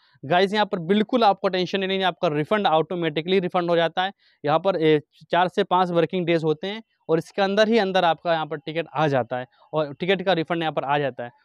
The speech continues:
दोस्तों, मुझे उम्मीद है कि आपको इन्फॉर्मेशन बहुत अच्छी लगी होगी, तो प्लीज़ मेरी इस वीडियो को लाइक कर दीजिए। And आईआरसीटीसी के regarding जो भी आपकी कंप्लेन हो, जो भी आपकी कोई प्रॉब्लम हो, आप मुझे कमेंट करें,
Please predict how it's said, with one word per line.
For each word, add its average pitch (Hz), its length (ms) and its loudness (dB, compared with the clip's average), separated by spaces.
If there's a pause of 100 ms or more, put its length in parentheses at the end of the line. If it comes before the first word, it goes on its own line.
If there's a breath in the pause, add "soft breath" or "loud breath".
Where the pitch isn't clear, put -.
(220)
दोस्तों, 175 240 -2
मुझे 214 160 0
उम्मीद 208 360 2
है 220 80 4
कि 202 80 0
आपको 196 240 0
इन्फॉर्मेशन 185 340 -4
बहुत 156 220 -2
अच्छी 175 200 -6
लगी 196 260 0
होगी, 196 280 -2 (260)
तो 185 80 0
प्लीज़ 214 300 0
मेरी 202 120 0
इस - 140 -6
वीडियो 180 160 0
को 165 100 0
लाइक 151 280 0
कर 185 100 0
दीजिए। 185 340 -2 (240)
And 180 180 -4
आईआरसीटीसी 220 600 2
के 196 80 2
regarding 185 360 0
जो 240 160 2
भी 220 140 0
आपकी 196 240 0
कंप्लेन 180 400 -2
हो, 185 60 0
जो 185 160 -4
भी 175 140 -6
आपकी 175 280 -4
कोई 180 160 -4
प्रॉब्लम 175 440 0
हो, 190 100 -4
आप 156 200 0
मुझे 160 140 -6
कमेंट 208 400 0
करें, 220 200 -4